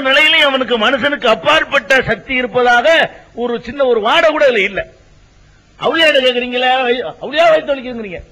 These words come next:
இங்க உட்கார்ந்துகிட்டு. அவரு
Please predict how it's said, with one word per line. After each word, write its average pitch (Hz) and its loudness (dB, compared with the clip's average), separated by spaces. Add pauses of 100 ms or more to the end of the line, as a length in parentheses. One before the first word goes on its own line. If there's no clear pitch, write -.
(1000)
இங்க 277 -4
உட்கார்ந்துகிட்டு. 196 -4 (640)
அவரு 254 2